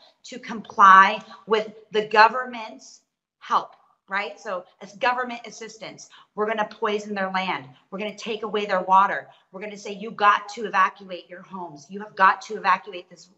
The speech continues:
this land because of this crazy, ironic, uh,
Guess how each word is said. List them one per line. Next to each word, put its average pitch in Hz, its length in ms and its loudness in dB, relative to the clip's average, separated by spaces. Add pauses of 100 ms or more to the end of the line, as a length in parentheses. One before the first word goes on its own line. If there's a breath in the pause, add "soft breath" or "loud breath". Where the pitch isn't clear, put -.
(160)
this 180 200 -14
land 262 320 -8 (240 loud breath)
because 247 260 -8
of 214 100 -12
this 226 240 -8 (360 loud breath)
crazy, 285 580 0
ironic, 233 560 0 (360 soft breath)
uh, 208 140 -2